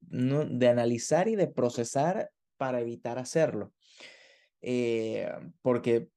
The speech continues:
claro, si tú ves, si tú ves traders que ya tienen mucho tiempo, ellos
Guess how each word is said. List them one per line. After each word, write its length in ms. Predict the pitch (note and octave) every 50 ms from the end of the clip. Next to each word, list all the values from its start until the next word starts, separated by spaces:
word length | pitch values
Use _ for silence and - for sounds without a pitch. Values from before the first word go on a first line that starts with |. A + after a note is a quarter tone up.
| _ _ _ _ _ - - - - -
claro, 220 | - F3 F3+ D#3
si 140 | - - A#2+
tú 140 | - B2+ B2
ves, 400 | C3+ C#3 D#3+ F3+ F3 - - _ _
si 160 | - - B2+
tú 120 | - B2
ves 220 | A#2+ B2 C3 C#3 C#3 - _ _ _ _ _ _
traders 440 | - C#3+ C3+ C3 B2+ C3 C#3 D3 C#3+
que 140 | - C3+ A2+
ya 100 | A2+ A2+
tienen 220 | - A#2+ B2+ C3+
mucho 400 | C3+ C#3 C#3+ D3+ C#3+ C#3+ - C#3+
tiempo, 560 | C#3 E3+ E3 D#3+ B2+ G#2+ - C3+ D3+ E3+ - _ _ _ _ _ _ _ _ _
ellos 640 | - A#2 A2+ A2 G#2 A#2 A#2+ C3+ D3 - - -